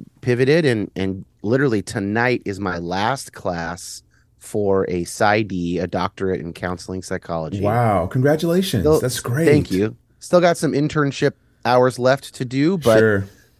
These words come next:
Speaker 1: you know, the, the coursework is done. And yeah, so I, I kinda focus on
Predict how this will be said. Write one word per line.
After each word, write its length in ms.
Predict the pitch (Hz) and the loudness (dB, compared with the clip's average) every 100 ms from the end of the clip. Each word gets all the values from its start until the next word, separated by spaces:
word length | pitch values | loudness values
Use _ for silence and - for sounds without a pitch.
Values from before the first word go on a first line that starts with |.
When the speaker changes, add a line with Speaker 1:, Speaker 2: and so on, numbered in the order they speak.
| _ | _
Speaker 1:
you 120 | 127 | -2
know, 180 | 123 107 - | 0 0 -2
the, 340 | - 113 107 - | 0 2 2 0
the 80 | |
coursework 540 | 107 - 165 - 156 147 | -4 0 0 0 -4 -4
is 140 | 127 | -4
done. 320 | 120 156 107 - _ _ _ _ | -2 -2 -2 -10 _ _ _ _
And 580 | - 101 104 104 107 104 - - - _ - - | -6 -2 0 0 -2 -6 -10 -16 -20 _ -16 -12
yeah, 240 | - 120 139 - | 0 2 2 0
so 360 | - 120 113 | 2 2 4
I, 180 | 101 113 | 2 2
I 80 | - | 0
kinda 220 | 120 147 | -2 0
focus 460 | 127 139 135 135 - | 0 -2 -2 -6 -2
on 360 | 120 113 113 | 0 0 0